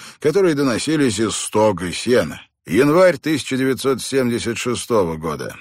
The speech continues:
страница первая. Джерусалем Слот. Прошлой ночью или под утро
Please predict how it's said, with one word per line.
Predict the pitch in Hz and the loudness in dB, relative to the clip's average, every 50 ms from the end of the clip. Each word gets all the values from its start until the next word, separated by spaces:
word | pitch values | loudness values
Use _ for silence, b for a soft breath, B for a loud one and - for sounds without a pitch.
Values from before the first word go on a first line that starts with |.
| - | -16
страница | - - - 80 82 82 78 67 - - 87 85 | -16 -14 -12 -10 -8 -8 -8 -8 -10 -12 -12 -8
первая. | - 101 65 60 53 - - - - _ _ _ _ _ _ _ _ - | -6 -6 -6 -6 -10 -14 -16 -18 -20 _ _ _ _ _ _ _ _ -12
Джерусалем | - - 139 180 190 190 170 - 185 180 175 170 170 156 139 120 | -2 2 4 4 6 4 4 4 4 4 6 6 6 4 4 0
Слот. | - - - 123 104 82 - - _ - - _ _ _ _ _ _ _ _ _ _ _ _ - | -4 -6 -8 -6 -8 -8 -8 -10 _ -20 -20 _ _ _ _ _ _ _ _ _ _ _ _ 0
Прошлой | 101 151 220 202 175 - 185 156 139 | 2 4 4 4 2 2 2 2 2
ночью | 123 113 110 123 165 151 - - 175 151 104 | 2 2 2 0 0 -2 -6 -6 -4 -4 -4
или | 80 80 | -4 -6
под | 76 - 64 60 - - | -8 -10 -12 -12 -10 -12
утро | 69 71 78 - - 165 175 170 | -12 -12 -12 -2 0 0 0 0